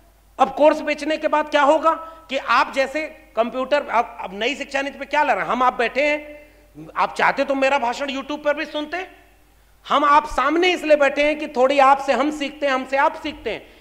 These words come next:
यहाँ का इंटरेक्शन अलग है। नई शिक्षा नीति कह रही है YouTube पर वीडियो बनाकर डाल देंगे, घर बैठकर बच्चों को पढ़ना है पढ़े, नहीं पढ़ना है मत पढ़े। जैसे मशीन के पास जाते हैं, "कॉफी बना कर दे दो," मशीन कॉफी बना कर दे दी।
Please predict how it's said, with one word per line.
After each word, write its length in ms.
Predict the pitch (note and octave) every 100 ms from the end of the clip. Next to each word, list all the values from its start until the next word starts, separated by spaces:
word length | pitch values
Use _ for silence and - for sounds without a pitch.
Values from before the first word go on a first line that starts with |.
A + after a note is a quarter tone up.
| -
यहाँ 260 | G3 C4 C#4
का 80 |
इंटरेक्शन 380 | C4+ C4 C4 C#4
अलग 320 | C4 D4 D#4+
है। 280 | C#4 F#3+ - - - _
नई 340 | D#3+ A3+ D4+ D4
शिक्षा 280 | C4+ C4 B3+
नीति 240 | C4+ C#4
कह 160 | C4 B3
रही 260 | B3+ C#4
है 340 | D#4 D#4+ - - - F3+
YouTube 400 | C4 C#4+ C#4 C#4
पर 120 | C#4 A#3+
वीडियो 300 | A#3 C4 C4+
बनाकर 340 | B3+ C4 C4
डाल 280 | A3 A#3 C4
देंगे, 580 | C#4+ C#4+ D#4 D4+ - -
घर 200 | F3 C4
बैठकर 320 | B3+ B3 C4
बच्चों 280 | A3+ A#3+ B3+
को 100 | -
पढ़ना 320 | - G#3 A#3+
है 100 | A#3
पढ़े, 580 | A#3 A3 C4 D4+ - -
नहीं 160 | G3+ A#3+
पढ़ना 280 | A#3 G#3+ A3
है 80 |
मत 160 | A3+ A3+
पढ़े। 460 | C4 D4 D4+ - -
जैसे 260 | A3 A3+ A#3+
मशीन 360 | A#3 - B3+
के 120 | A#3+ A#3
पास 240 | A#3 G#3+
जाते 280 | G#3+ G#3+ C#4+
हैं, 440 | D4 C#4+ - -
"कॉफी 300 | G#3+ G#3 C4
बना 260 | B3 B3+ B3+
कर 160 | C4
दे 140 | C4 C4
दो," 440 | C4+ C4 C4 - G3
मशीन 300 | G3+ A#3+ A#3
कॉफी 320 | G#3+ G#3 A3+
बना 240 | A3+ A3+
कर 160 | A3+ G#3
दे 140 | G#3+
दी। 220 | G#3 G3